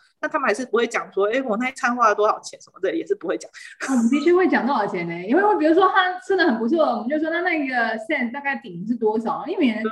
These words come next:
Speaker 1: 啊，C P值好不好啊？
Speaker 2: 对啊。
Speaker 1: 大概几百块啊。这里还是一样不会讲钱。<laughs> 一样不会讲，直接跟你讲说，
Speaker 2: 会讲好吃，
Speaker 1: “哦，这家餐”
Speaker 2: 然后餐厅气氛怎么样这样。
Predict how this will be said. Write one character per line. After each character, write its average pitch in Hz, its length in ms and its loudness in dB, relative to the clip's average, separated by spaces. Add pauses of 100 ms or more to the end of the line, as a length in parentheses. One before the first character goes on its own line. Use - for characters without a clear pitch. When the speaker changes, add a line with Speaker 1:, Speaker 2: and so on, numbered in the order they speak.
Speaker 1:
啊 202 40 0
，C 254 200 -2
P 262 160 0
值 220 160 0
好 214 120 4
不 233 120 2
好 214 240 4
啊？ 196 340 6
Speaker 2:
对 214 80 4
啊。 185 80 2
Speaker 1:
大 247 60 0
概 247 160 -2
几 214 80 -6
百 214 120 -4 (140)
块 220 220 2
啊。 208 80 -4 (500)
这 302 100 0
里 233 120 0
还 202 100 0
是 269 100 -4
一 233 60 0
样 247 140 0
不 190 60 0
会 214 100 6
讲 196 200 -2
钱。 - 220 -8
<laughs> - 100 -8 (1200)
一 285 40 2
样 240 200 0
不 202 80 4
会 220 100 2
讲， 220 180 -8 (120)
直 190 100 -4
接 202 60 2
跟 240 120 2
你 220 60 -2
讲 220 100 2
说， - 80 4
Speaker 2:
会 330 60 4
讲 247 160 2
好 262 140 -2
吃， - 100 -14
Speaker 1:
“哦， 226 80 2
这 226 80 0
家 214 60 -2
餐” - 180 -6 (340)
Speaker 2:
然 247 120 -4
后 285 100 0
餐 294 320 2
厅 294 240 4
气 285 240 0
氛 277 180 -2
怎 214 80 -6
么 175 140 -14
样 202 340 -12
这 202 60 -10
样。 170 260 -10